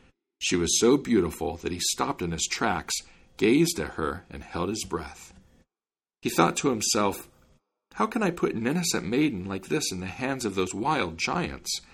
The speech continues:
They have nothing but evil on their minds."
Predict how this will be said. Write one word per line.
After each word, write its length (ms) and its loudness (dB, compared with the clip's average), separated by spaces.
They 100 2
have 220 -2
nothing 340 2
but 140 4
evil 420 0
on 140 -8
their 140 -6
minds." 600 -12